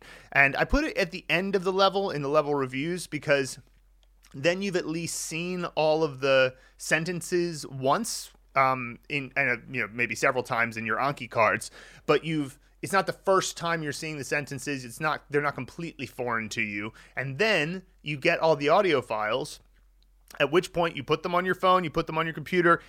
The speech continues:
and you start playing them. And listen, once you start playing these audio files, play them on repeat somewhere in your house, somewhere in your earphones if, if that's the situation.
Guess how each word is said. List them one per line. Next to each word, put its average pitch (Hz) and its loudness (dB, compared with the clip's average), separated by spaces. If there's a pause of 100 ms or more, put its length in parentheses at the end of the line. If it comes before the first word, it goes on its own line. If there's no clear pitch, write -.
and - -4
you 113 -2
start 151 4
playing 131 2
them. 90 -10
And 123 -4
listen, 117 -2 (840)
once 147 0
you 190 -4
start 180 4
playing 180 4
these 170 -4
audio 156 4
files, 95 -4 (800)
play 131 4
them 170 0
on 180 4
repeat 180 -6
somewhere 156 0
in 185 0
your 185 0
house, 156 0 (1120)
somewhere 139 -4
in 139 2
your 117 2
earphones 180 6
if, 160 -2
if 131 -4
that's 143 2
the 147 -8
situation. 156 0